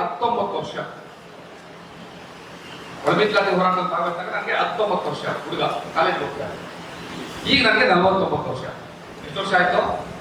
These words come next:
ಮೂವತ್ತು ವರ್ಷ. ಮೂವತ್ತು ವರ್ಷಗಳು ಈ ಒಳ ಮೀಸಲಾತಿ ಹೋರಾಟ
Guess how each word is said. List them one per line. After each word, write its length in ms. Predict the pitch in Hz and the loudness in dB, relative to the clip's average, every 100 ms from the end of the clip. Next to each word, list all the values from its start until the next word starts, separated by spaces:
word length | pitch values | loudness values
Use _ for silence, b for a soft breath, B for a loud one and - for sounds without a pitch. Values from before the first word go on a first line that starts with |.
| - - - - - - 160 | -6 -6 -10 -14 -14 -8 2
ಮೂವತ್ತು 320 | 196 220 - 170 | 6 6 6 2
ವರ್ಷ. 160 | - - - - - - - - - - | 2 -4 -6 -10 -12 -12 -12 -10 -10 0
ಮೂವತ್ತು 500 | 208 262 285 277 277 254 214 | 4 6 6 6 4 4 4
ವರ್ಷಗಳು 540 | 240 240 277 247 254 240 233 | 4 4 4 6 6 4 0
ಈ 20 | 208 | -4
ಒಳ 80 | 202 | -4
ಮೀಸಲಾತಿ 400 | 208 - 220 214 190 | -6 -4 -2 -2 -2
ಹೋರಾಟ 300 | 196 202 | -2 -2